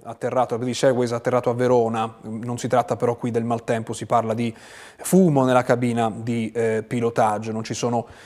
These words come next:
eh, feriti. Vi mostriamo questa notizia perché appena,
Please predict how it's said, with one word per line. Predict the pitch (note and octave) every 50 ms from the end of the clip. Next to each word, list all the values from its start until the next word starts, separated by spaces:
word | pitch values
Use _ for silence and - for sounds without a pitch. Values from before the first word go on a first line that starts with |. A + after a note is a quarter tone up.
| - - -
eh, | - A#2+ A#2+ A#2 A2+ A2+ A2+ A2
feriti. | - - C#3 C3+ B2+ A2 G#2 - G#2
Vi | G2 G#2
mostriamo | G#2+ G#2 - - A#2 A2 A2
questa | - A2+ - A2+
notizia | A2 G#2 A#2+ - C#3
perché | G#2 A#2+ A2+ - A2+
appena, | - - D3 C#3+ C3 B2+